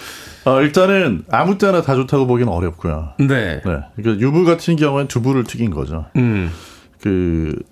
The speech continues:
Speaker 1: 이게 두부를 튀기는 과정에서 수분이 많이 날아가고,
Speaker 2: 날아가고.
Speaker 1: 그만큼 이제 단백질하고 지방이 풍부한 식품이 됩니다. 탄수화물은
Speaker 2: 아,
Speaker 1: 거의 없어요.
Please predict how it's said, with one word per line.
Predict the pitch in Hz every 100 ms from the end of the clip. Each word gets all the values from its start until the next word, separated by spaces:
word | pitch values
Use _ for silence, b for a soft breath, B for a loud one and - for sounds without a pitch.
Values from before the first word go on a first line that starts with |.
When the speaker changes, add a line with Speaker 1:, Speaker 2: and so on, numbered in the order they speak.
| -
Speaker 1:
이게 | 123 131 143 143 139 131
두부를 | 151 147 160 151
튀기는 | - 233 233 180
과정에서 | 127 120 117
수분이 | 123 - 208 208
많이 | 131 95 87
날아가고, | 78 76 76 76 80 113
Speaker 2:
날아가고. | 143 120 107 117
Speaker 1:
그만큼 | 127 131 139
이제 | 117 113 107 - -
단백질하고 | 104 123 143 147 160 143 135 160 170 170
지방이 | - 123 120 131 139 139 -
풍부한 | 170 156 135 107 87 -
식품이 | - - 104
됩니다. | 90 71 -
탄수화물은 | - 208 240 254 247 170
Speaker 2:
아, | 113
Speaker 1:
거의 | 123 156
없어요. | 110 - 82